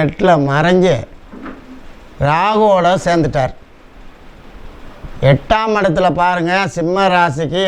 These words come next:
எட்டாம் இடத்துல சூரியன், புதன், ராகு மூணு கிரகங்கள் எட்டுல இருக்கிறது சரியில்லைங்க.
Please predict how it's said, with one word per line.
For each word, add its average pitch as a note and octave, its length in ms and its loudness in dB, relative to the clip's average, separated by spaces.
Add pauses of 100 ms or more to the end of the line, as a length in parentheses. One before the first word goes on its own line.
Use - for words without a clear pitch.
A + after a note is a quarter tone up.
எட்டாம் F#3 460 -2
இடத்துல E3 400 -2 (120)
சூரியன், E3 560 2 (140)
புதன், D#3+ 360 2 (180)
ராகு E3 360 0 (200)
மூணு G3 340 2 (140)
கிரகங்கள் F#3 520 0 (640)
எட்டுல G3 240 2 (160)
இருக்கிறது D3+ 480 -2 (140)
சரியில்லைங்க. C#3 560 2